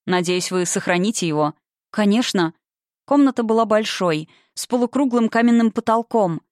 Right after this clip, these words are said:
И я уже видела похожие неровные выступы, камешки, живописно свисающие с потолка. «Это пещера?» «Да, две жилые комнаты и ванная». Пол был устлан широкими деревянными досками. В комнате стояли кушетка и два кресла в викторианском стиле,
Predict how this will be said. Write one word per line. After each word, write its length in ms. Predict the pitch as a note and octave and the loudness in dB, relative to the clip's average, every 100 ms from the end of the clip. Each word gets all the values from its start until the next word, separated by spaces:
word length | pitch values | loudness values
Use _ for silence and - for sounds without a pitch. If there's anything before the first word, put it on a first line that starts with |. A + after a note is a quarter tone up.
| _ _ _ | _ _ _
И 80 | C4+ | 2
я 180 | C#4 | 2
уже 300 | C4+ A3 A#3+ G#3+ | 2 2 0 2
видела 380 | C#4 G3+ E3+ D#3 | 0 0 -2 0
похожие 500 | F3 - G3+ F3+ F#3 | -2 0 -2 0 2
неровные 480 | F#3 G3+ F#3+ G3 | 2 0 0 0
выступы, 560 | F#3+ C#4+ - F3 E3+ D#3 _ _ _ | 2 -2 -2 -6 -4 -4 _ _ _
камешки, 520 | - D4 G3 - F#3 | 0 2 2 -2 -4
живописно 640 | D#3+ F3+ F#3 G#3 C4+ G#3 | -2 -2 -2 -2 -2 -2
свисающие 600 | F#3 G3 - G3 F3+ G3 | -2 -4 -2 -2 -2 -4
с 100 | F#3 | -6
потолка. 600 | - - G#3+ B3 G3 D#3 - _ _ _ _ | -6 -2 -2 0 -2 -2 -8 _ _ _ _
«Это 240 | G3 F3+ | -8 -4
пещера?» 560 | A#3 G#3 - G#3 A#3+ D#4+ - _ _ | -2 -2 -2 0 2 2 -2 _ _
«Да, 380 | - F#3+ A3 E3+ D3+ _ | -2 2 2 2 -4 _
две 300 | F#3 G3 G#3+ | -2 0 0
жилые 360 | F3 G3 F#3+ | 2 2 2
комнаты 480 | F3+ G#3+ G#3+ F3 F3 | 2 2 2 0 -2
и 60 | E3 | 0
ванная». 540 | E3 D#3 D3+ C#3+ D3 _ _ _ _ _ _ | 0 2 2 0 -4 _ _ _ _ _ _
Пол 240 | - G3+ G3 | -2 0 0
был 180 | F#3 F#3+ | 0 0
устлан 400 | G3 - F#3+ F3+ | 0 -2 -2 0
широкими 480 | - F#3+ F#3+ G3 | 0 -2 0 -2
деревянными 540 | F3+ F3 F3+ F3+ F#3 F#3 | -2 -2 0 0 0 0
досками. 560 | F3+ F3 - E3+ E3 - _ _ | 0 -4 -4 -4 -4 -8 _ _
В 100 | - | -14
комнате 400 | - D4+ B3+ - | 0 4 4 2
стояли 460 | G3 - G3 A3+ G3+ | -4 0 0 2 0
кушетка 640 | - - - B3 C4 - F3+ | -2 -4 -2 0 0 -2 -4
и 60 | |
два 260 | E3+ F3 F3+ | 0 0 0
кресла 460 | - F#3 B3 - | -2 -2 -2 -2
в 40 | G#3 | -2
викторианском 640 | G3+ - G#3+ G#3+ G3+ G#3 | -2 0 0 0 -2 -4
стиле, 480 | G3 - G#3+ F#3+ F3+ | -4 -4 -2 -2 -4